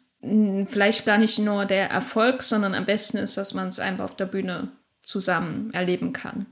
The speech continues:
Das ist ein sehr versöhnlicher Film. So dafür, dass es natürlich auch viel um Finanzen geht und solche Dinge. Es ist ja durchaus eben, wie gesagt, auch ein realistischer Film, was das angeht. Aber dann kommt das Girl Hunt Ballett und darüber müssen wir reden. <laughs>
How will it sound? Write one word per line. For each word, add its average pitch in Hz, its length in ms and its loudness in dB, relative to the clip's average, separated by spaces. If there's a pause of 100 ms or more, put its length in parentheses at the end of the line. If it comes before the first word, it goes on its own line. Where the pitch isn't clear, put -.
(220)
Das 208 160 -8
ist 214 160 0
ein 202 120 2
sehr 185 180 2
versöhnlicher 190 680 0
Film. - 320 -6 (380)
So 185 220 -4
dafür, 196 300 0
dass 196 180 2
es 196 120 2
natürlich 196 420 -2
auch 185 60 -2
viel 226 300 2
um 196 220 0 (300)
Finanzen 220 580 6
geht 185 420 0 (300)
und 180 520 -2
solche - 380 -4
Dinge. 95 240 -2
Es - 140 -4
ist - 120 -6
ja - 100 -2
durchaus - 440 -4
eben, - 200 -2
wie 190 60 -4
gesagt, - 400 -8
auch - 120 -8
ein 202 160 -2
realistischer 202 600 -4
Film, 208 200 -8
was 202 160 -6
das - 200 -6
angeht. - 400 -8 (400)
Aber 247 100 0
dann 269 120 8
kommt 269 140 10
das 254 160 4
Girl 233 220 4
Hunt 202 220 2
Ballett 196 340 2
und 220 120 0
darüber 226 240 4
müssen 220 220 4
wir 190 60 -2
reden. - 220 -4
<laughs> - 60 2